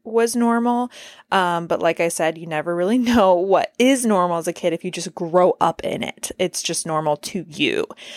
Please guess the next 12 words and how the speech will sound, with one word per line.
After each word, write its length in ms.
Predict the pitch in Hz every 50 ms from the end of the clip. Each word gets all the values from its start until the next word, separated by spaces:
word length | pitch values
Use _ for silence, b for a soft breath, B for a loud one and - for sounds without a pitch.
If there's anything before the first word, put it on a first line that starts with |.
| B B B B -
Um, 560 | 196 202 190 180 175 165 156 160 160 180 196 _ _ _ _ _ _ -
and 180 | - 214 208 208
your 100 | 220 240
parents 600 | 233 - 233 208 208 214 214 220 220 220 - - - _ -
are 520 | 190 185 180 180 185 185 185 185 185 180 175
what 380 | 180 175 202 190 165 185 180
really, 540 | 208 220 220 202 226 226 202 196 185 170 - - -
are 160 | 180 180 185
who 500 | - - 277 302 285 226 185 175 170 170
really 280 | 170 196 196 190 180
condition, 760 | 180 - 208 196 175 170 170 - - 214 202 208 220 220 226 254 B B B B B B B B -
um, 720 | 196 190 185 180 175 170 165 165 160 160 160 170 180 -